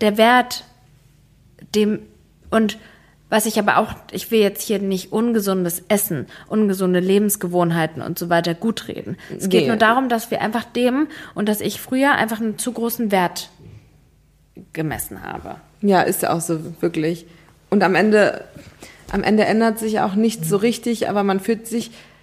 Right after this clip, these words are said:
Speaker 2: halt irgendwie doch, also bei mir ist das so, das ist halt auch ein bisschen toxisch. Ist das jetzt auch, äh,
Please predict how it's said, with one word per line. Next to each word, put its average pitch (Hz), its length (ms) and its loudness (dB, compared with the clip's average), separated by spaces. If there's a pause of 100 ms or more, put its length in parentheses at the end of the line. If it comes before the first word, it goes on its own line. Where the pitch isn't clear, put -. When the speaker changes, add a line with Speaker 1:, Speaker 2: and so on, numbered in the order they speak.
(500)
Speaker 2:
halt 220 240 4
irgendwie 226 400 4
doch, 220 480 4 (580)
also 185 200 -2
bei 190 100 6
mir 202 240 4
ist 175 180 0
das 185 160 -4
so, 165 260 0
das 185 200 -2
ist 180 140 -4
halt 208 200 0
auch 185 260 2
ein 208 60 -2
bisschen 190 420 -2
toxisch. 185 760 -4 (320)
Ist - 120 -6
das 202 120 0
jetzt 185 220 0
auch, 170 260 0
äh, 180 600 -4